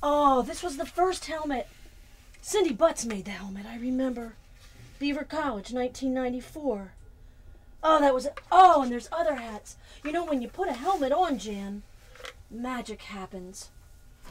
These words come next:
This was the first helmet that wasn't a football helmet. It's ice hockey. I love ice hockey.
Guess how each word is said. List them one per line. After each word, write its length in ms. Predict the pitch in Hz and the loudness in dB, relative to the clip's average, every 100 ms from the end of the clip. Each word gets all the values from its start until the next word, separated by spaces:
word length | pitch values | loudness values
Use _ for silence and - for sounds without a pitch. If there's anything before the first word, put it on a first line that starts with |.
| - | -8
This 220 | 359 359 | -6 -2
was 140 | 311 - | -2 -2
the 120 | - | -4
first 300 | 311 320 - | -2 -4 -4
helmet 280 | 330 294 262 | -6 -6 -4
that 200 | 269 277 | -6 0
wasn't 380 | 339 285 277 - - - - - | 0 0 -4 -6 -16 -16 -20 -6
a 40 | |
football 320 | - 640 466 | 2 4 2
helmet. 340 | 254 208 185 175 - - - - - - | -4 -8 -12 -14 -12 -12 -14 -20 -20 -8
It's 160 | 453 523 605 | -6 0 2
ice 120 | 571 | 2
hockey. 380 | 320 220 - - - - - - - - | 0 -6 -12 -18 -20 -20 -20 -20 -6 -2
I 80 | |
love 420 | 640 622 679 554 349 | 2 2 2 0 -4
ice 120 | - | -6
hockey. 420 | 185 185 202 190 | -14 -14 -16 -16